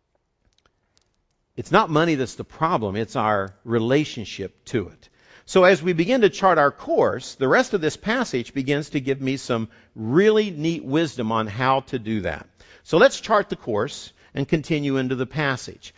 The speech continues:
So what do you do when you realize, "Wow, you know, I, I need to nurture contentment and I gotta be careful of my love of money 'cause that's gonna get me into trouble." So how do I chart my course? Well, look at verse eleven through nineteen. He says, "But,"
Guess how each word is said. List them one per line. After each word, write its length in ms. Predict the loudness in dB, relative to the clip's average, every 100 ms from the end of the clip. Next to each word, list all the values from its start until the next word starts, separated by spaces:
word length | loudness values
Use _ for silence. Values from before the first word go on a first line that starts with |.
| -20 4
So 180 | 6
what 180 | 10 10
do 80 | 8
you 100 | 4
do 260 | 4 4 6
when 160 | 4
you 80 | 4
realize, 520 | 6 8 6 4 -2
"Wow, 480 | -2 0 2 0 -2 _ _
you 120 | 4
know, 160 | 6 4
I, 360 | 2 -2 -2
I 40 | -2
need 180 | 0 0
to 60 |
nurture 360 | 2 2 2 -2
contentment 840 | -2 -4 0 0 0 0 0 0
and 60 | 2
I 60 |
gotta 140 | 2 2
be 140 | 0
careful 440 | 0 0 2 2
of 80 | 0
my 160 | 2 2
love 380 | 2 4 4 4
of 120 | 0
money 440 | 0 2 2 0 -6 -4
'cause 120 | 2
that's 180 | 2 2
gonna 160 | 0
get 120 | 0 -2
me 80 |
into 180 | -4 -4
trouble." 680 | -8 4 4 4 2 0 -2 -12 _
So 240 | 4 6
how 220 | 6 2
do 120 | 2 4
I 120 | 2
chart 340 | 0 -2 0
my 140 | 0 0
course? 400 | -2 -2 -2 0
Well, 100 | 2
look 160 | 2
at 80 | 0
verse 320 | 0 0 0
eleven 460 | 0 2 2 2 -4
through 180 | -4 0
nineteen. 680 | 0 0 -4 -6 -4 -8 _ _ _ _ _ _
He 80 | -4
says, 280 | 4 4 4
"But," 440 | 4 4 4 -4